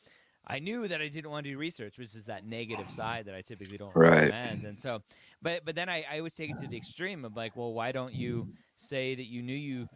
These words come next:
Speaker 1: you didn't want to work at McDonald's your whole life? Why didn't you say that you didn't wanna be an E M T your whole life?" Right? It, you
Speaker 2: Right.
Speaker 1: could potentially make that same argument for every, uh, e-, extracurricular activity that you did and, and throw in the,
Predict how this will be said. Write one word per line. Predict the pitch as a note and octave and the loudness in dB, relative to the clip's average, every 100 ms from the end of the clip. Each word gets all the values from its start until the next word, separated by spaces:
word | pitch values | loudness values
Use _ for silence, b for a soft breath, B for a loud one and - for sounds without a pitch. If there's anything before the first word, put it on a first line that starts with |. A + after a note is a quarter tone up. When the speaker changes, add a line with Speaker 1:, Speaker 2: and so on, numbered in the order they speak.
| - - - | -18 -20 -6
Speaker 1:
you | B2 | -4
didn't | A2 B2+ A#2 | -4 -6 -4
want | A#2 B2 B2+ A2+ | 0 2 0 -2
to | C3 A#2+ A#2 A#2 A2 | -2 0 0 0 0
work | C3+ C3 | 0 0
at | |
McDonald's | C#3 C3+ D3 F3 B2 | -2 0 0 0 -2
your | G2+ | -4
whole | A2 G#2 | -6 -6
life? | F2+ E2+ E2 | -6 -10 -4
Why | A2+ C3 | 0 0
didn't | C#3 C#3 - | -2 -6 -6
you | B2+ B2+ B2 A#2 _ _ - | -2 0 0 -4 _ _ -6
say | C3 | -4
that | B2+ | -2
you | C3 | -4
didn't | A#2+ C#3 | -6 -4
wanna | C#3 C#3+ | -4 -2
be | C3 D3 | 0 0
an | |
E | D3+ | 2
M | D3+ C#3+ | 2 0
T | C3+ | -2
your | D#3+ A#2+ | 0 0
whole | A#2 G#2+ | 0 -2
life?" | F2+ E2 F#2 | -4 -6 -4
Right? | A#2 B2+ | -2 -2
It, | B2+ - - - - | -4 -14 -20 4 12
you | G2+ | 12
Speaker 2:
Right. | G#2 F#2+ F2+ | 12 12 12
Speaker 1:
could | - D#3 - | 12 4 0
potentially | C#3 E3+ F3 C#3 | -4 -4 -4 -6
make | A#2 A#2 | -6 -6
that | A2+ - | -6 -6
same | A#2+ G#2 | -6 -2
argument | G#2 B2+ C3 G#2 G2 | -2 -2 -2 -6 -6
for | G#2+ | -2
every, | G#2 C3+ D#3 B2+ G2 F#2+ - _ - - _ | 0 0 0 -2 -2 -6 -12 _ -20 -20 _
uh, | - G#2 G2 F#2 - - | -4 -4 -4 -8 -10 -16
e-, | - - | -12 -10
extracurricular | A#2+ - G#2+ - A2 A2+ - A2 G2+ | -10 -10 -12 -12 -8 -8 -4 -4 -4
activity | F2+ - - - C3 B2 G#2 | -6 -8 -14 -10 -8 -6 -6
that | F2+ E2+ | -6 -10
you | G2 | -10
did | F#2+ B2+ B2 A2 | -6 -4 -2 -4
and, | G2+ G2+ | -8 -10
and | G#2+ G2 | -12 -12
throw | - A2+ G#2+ | -4 0 0
in | G#2+ G#2 | 0 -2
the, | G2+ F#2 | -2 -4